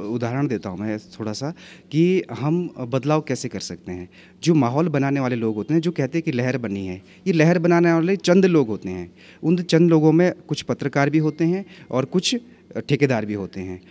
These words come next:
और वही माहौल तय करते हैं और लोगों को जो, जिनको अपना इस, अ, नज़रिया नहीं होता है, जिनका अपना दृष्टिकोण नहीं होता है, वो उस तरफ चल पड़ते हैं। आप इस बात से भी अंदाज़ा लगा दीजिए कि पुरोला विधानसभा से छः नॉमिनेशन हुए हैं।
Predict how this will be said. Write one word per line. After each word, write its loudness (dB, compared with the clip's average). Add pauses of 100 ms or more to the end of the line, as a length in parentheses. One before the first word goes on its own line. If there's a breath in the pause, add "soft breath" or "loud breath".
(140 soft breath)
और 4
वही 6
माहौल 6
तय 2
करते -2
हैं 0
और -4
लोगों 0
को -2
जो, 0
जिनको 2
अपना 2
इस, -2
अ, -6 (320)
नज़रिया 4
नहीं 6
होता -2
है, 2
जिनका -2
अपना -2
दृष्टिकोण -2
नहीं 0
होता -4
है, -4 (360 loud breath)
वो 8
उस 0
तरफ 0 (100)
चल 8
पड़ते -2
हैं। -6 (240 loud breath)
आप 2
इस 0
बात 0
से -2
भी 2
अंदाज़ा 2
लगा 0
दीजिए -2
कि -4
पुरोला -2
विधानसभा -2
से -4
छः 2
नॉमिनेशन 0
हुए -4
हैं। -6